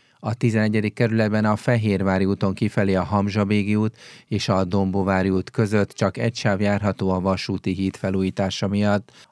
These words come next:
A Dombovári útnál ezért nem lehet visszafordulni, illetve balra kanyarodni. Sávlezárásra kell készülni a kilencedik kerületben a Hentes utcában a Gubacsi út előtt, illetve a huszonkettő kerületben a Dózsa György úton a Balatoni útnál,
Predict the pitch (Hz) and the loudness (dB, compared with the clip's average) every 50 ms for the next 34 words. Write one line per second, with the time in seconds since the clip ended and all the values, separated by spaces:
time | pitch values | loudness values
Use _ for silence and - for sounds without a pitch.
0 | _ _ - 107 107 101 107 117 120 117 120 120 120 120 117 120 120 120 120 123 | _ _ 0 2 2 4 4 4 4 4 2 2 4 4 4 4 2 2 2 2
1 | 123 135 123 113 101 92 104 95 - - 107 101 98 95 92 95 - 107 104 123 | 2 2 2 2 2 2 0 0 0 0 0 0 2 2 0 0 0 0 0 0
2 | 123 - - 117 104 - 110 104 101 98 92 101 95 92 95 92 92 - - - | -2 0 0 -2 0 2 2 0 2 0 0 0 0 2 0 0 -2 -4 -8 -18
3 | _ _ 151 131 113 104 98 - - - 92 90 90 90 92 95 95 95 92 92 | _ _ -2 0 0 0 0 -2 -2 -4 -4 -2 -2 -2 0 2 2 4 4 2
4 | 92 90 - - 92 90 92 90 90 87 90 87 82 85 73 - - 69 - - | 0 -2 -2 -2 -2 -2 -2 -2 -2 -2 -4 -4 -4 -4 -6 -6 -8 -10 -14 -16
5 | _ _ _ _ _ _ _ _ _ _ - - 143 143 151 143 139 139 135 131 | _ _ _ _ _ _ _ _ _ _ 0 2 2 4 4 2 2 4 4 4
6 | 123 - - 131 123 135 123 120 - 135 127 127 - 139 131 127 127 123 123 - | 2 2 0 0 2 0 0 0 2 0 0 0 0 0 2 2 2 2 2 0
7 | 147 127 123 120 117 123 117 120 120 - 127 120 117 120 120 117 110 117 113 117 | 2 2 2 2 0 0 0 0 0 0 0 0 2 2 2 2 2 2 2 4
8 | 117 113 104 123 123 117 104 - 95 - - 101 92 - - 113 98 95 92 95 | 2 4 4 4 2 4 2 0 0 0 0 -2 -2 -2 0 0 0 2 2 2
9 | 92 95 92 95 95 90 101 101 101 104 98 - - - 107 104 107 107 - 110 | 2 2 2 2 2 0 0 2 2 2 2 2 0 0 2 2 2 2 2 2
10 | 107 110 110 - 110 107 107 107 - 113 110 113 131 143 - 135 113 107 - 123 | 2 2 2 2 2 2 2 2 2 2 2 2 0 0 0 0 0 0 0 0
11 | 123 120 104 107 - - 123 117 113 113 110 107 110 110 107 107 107 104 107 120 | 0 0 0 0 0 0 0 0 2 2 0 2 2 2 2 2 2 2 2 2
12 | 120 120 117 113 101 95 95 95 90 87 92 98 92 - - 98 92 95 95 92 | 2 4 4 4 2 2 2 2 0 2 0 0 -2 0 0 0 0 0 0 2
13 | 110 113 113 110 104 - - 101 98 98 95 92 92 - - - 98 95 95 95 | 2 2 4 2 2 0 -2 -2 0 0 2 0 0 0 -2 -2 -2 0 -2 -2
14 | - | -4